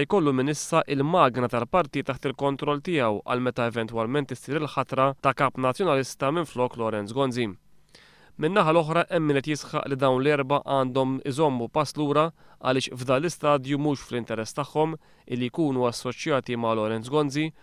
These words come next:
anki għaliex tinxtam illi ser issir xi tip ta' ħadma. Xenarju ieħor huwa li l-Avukat Ġenerali f'Malta jiġi imbottat biex kemm jista' jkun jħaffef ix-xogħol tiegħu dwar dan il-każ. L-Avukat Ġenerali għandu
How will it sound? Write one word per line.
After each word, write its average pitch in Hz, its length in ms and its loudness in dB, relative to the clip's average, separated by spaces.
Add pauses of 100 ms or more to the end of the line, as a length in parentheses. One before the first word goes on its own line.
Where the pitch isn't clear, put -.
(200)
anki 123 320 -4
għaliex 120 320 -4
tinxtam 131 480 -2 (400)
illi 123 160 -4
ser 160 240 0
issir 117 320 -6
xi 156 160 -4
tip 113 240 -8
ta' 101 240 -6
ħadma. 120 320 0 (760)
Xenarju 170 480 2
ieħor 151 240 2
huwa 160 160 4
li 151 80 6
l-Avukat 147 480 0
Ġenerali 139 320 2
f'Malta 139 400 0
jiġi 131 240 -2
imbottat 127 480 -2
biex 120 160 -12
kemm 123 160 -4
jista' 117 220 -8
jkun 151 320 -2 (260)
jħaffef 143 560 -4
ix-xogħol 160 380 0
tiegħu 135 340 2
dwar 147 240 2
dan 110 220 -2
il-każ. 123 320 -2 (580)
L-Avukat 127 480 0
Ġenerali 139 480 2
għandu 127 240 0